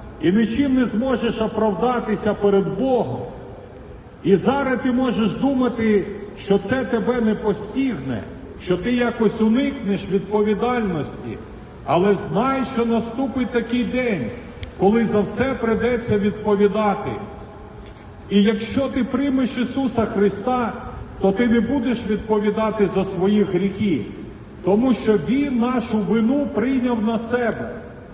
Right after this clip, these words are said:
І хто приймає Ісуса Христа, тим прощаються гріхи. А хто не приймає Ісуса Христа, на тих залишаються гріхи. Тому, люди, скористайтесь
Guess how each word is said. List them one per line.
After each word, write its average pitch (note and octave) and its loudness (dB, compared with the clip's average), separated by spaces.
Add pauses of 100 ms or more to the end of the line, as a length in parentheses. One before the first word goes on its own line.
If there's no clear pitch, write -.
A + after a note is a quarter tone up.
(180)
І E3+ 2
хто C4 0
приймає A#3+ 2
Ісуса B3 -2
Христа, A3+ -2 (440)
тим B3 4
прощаються A3 2
гріхи. D#3 0 (460)
А D3+ 0
хто C4 0
не B3+ 2
приймає A#3 2 (120)
Ісуса C4 -2
Христа, A#3 -2 (460)
на F3 2
тих C#4 0
залишаються A3+ 2
гріхи. E3 0 (540)
Тому, G3+ 4
люди, A3 4 (360)
скористайтесь A#3+ -2